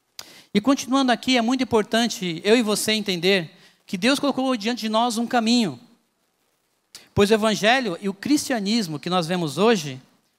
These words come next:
no início de tudo, era chamado de o caminho. Encontramos isso, é, no livro, no, na, no livro de Atos dos Apóstolos. E à medida que eu e você seguimos por esse caminho, que é um caminho,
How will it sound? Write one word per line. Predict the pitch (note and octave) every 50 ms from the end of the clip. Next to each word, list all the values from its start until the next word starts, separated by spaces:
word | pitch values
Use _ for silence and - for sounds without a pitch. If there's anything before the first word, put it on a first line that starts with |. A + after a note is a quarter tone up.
| - - -
no | - E3 F#3+
início | F3+ F3+ G3 C4+ E4 - - D4
de | C#4 D4
tudo, | D4 - A3+ G#3+ A3 G3+ B3 A#3 - _ _ _ _
era | E3+ E3 E3
chamado | D#3+ - - F3+ E3 E3 E3+ F3+ F#3+ F#3
de | D#3+ E3 G3 A3 G#3+ - _ _ _
o | D#3 D#3 E3+
caminho. | E3 - G3 F#3+ F#3 G3 A3 A3 G3 D3+ A#2 A2 - _ _ _ _ _ _ _ -
Encontramos | D#3+ - A3 G#3+ A#3 A#3 B3+ C4 A#3+ F#3+
isso, | G#3+ C4 C4+ - - C#4 B3+ - - - - _ _ _ _ _ _ _ _
é, | - F3+ F#3+ F#3+ F#3+ F#3 F#3 F#3 F#3 F3+ F3+
no | F#3 F#3+ G3+
livro, | G3+ A3 G3+ G3+ G#3 G3 G3
no, | G3 G3 G3 F#3 F#3
na, | F3+ F#3 F#3 F#3 F3+ F3+ F3
no | F3 F3
livro | F#3 G#3+ G3+ G#3
de | F3 F#3+ G3
Atos | G#3+ A3 - - F3 D3+ - - - -
dos | E3 D#3+
Apóstolos. | F#3+ - - G#3 G#3+ A3 G#3 - - C#3+ B2+ - - - - - _ _ _ _ _ _ _ _ _ _ _ _ _ _ _ _ _ - - _ _ -
E | F#3 F#3+ F#3+ F#3 F#3 F3+ F3+ F3 - - - -
à | - E3 F3+
medida | G3+ G#3 F3+ A3+ C#4 D4+ C#4+
que | C#4+ - B3+ A#3+
eu | A#3+ C4+
e | D4
você | B3+ C#4 B3+ - - A3+ G#3+
seguimos | - - G#3+ F#3 A#3 D4 D#4+ D4+ -
por | - B3 A3+
esse | B3 C#4+ C4 - C4
caminho, | - B3 A3 G3 G3+ A3+ A3+ G3 C#3+ A#2 A#2+ - _ _ _ _ _ _ _ _ _ _ -
que | - G3
é |
um | G3+ G#3+
caminho, | G#3 A3 G#3+ G3+ G#3 A3 A#3 A#3 A3+ G3+